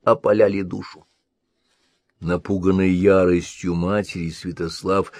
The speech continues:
взявшись за подол, остановить пытался ее гнев, да все напрасно. И тогда он крикнул так, что вздулись стены шатра: "Услышь меня! Отринь же гнев, иначе взойду на корабль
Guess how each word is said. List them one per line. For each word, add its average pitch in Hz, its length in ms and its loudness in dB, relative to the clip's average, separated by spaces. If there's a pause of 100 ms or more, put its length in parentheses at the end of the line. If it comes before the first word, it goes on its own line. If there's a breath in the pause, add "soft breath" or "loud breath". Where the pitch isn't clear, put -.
(220 loud breath)
взявшись 87 640 -2
за 85 160 -4
подол, 90 380 0 (220 loud breath)
остановить 87 720 -2
пытался 139 560 0
ее 143 140 2
гнев, 143 300 0 (200 loud breath)
да 78 120 -8
все - 180 -8
напрасно. 90 600 -6 (920)
И - 20 -18
тогда 76 260 -6
он 85 120 -4
крикнул 110 640 2
так, 117 260 0
что - 240 -4
вздулись 95 540 -6
стены 107 380 -4
шатра: - 420 -4 (300 loud breath)
"Услышь 156 800 2
меня! 180 480 2 (840)
Отринь 202 600 6
же 160 180 6
гнев, 151 440 2
иначе 143 420 2 (300 loud breath)
взойду 120 560 6
на 196 120 8
корабль 151 520 -2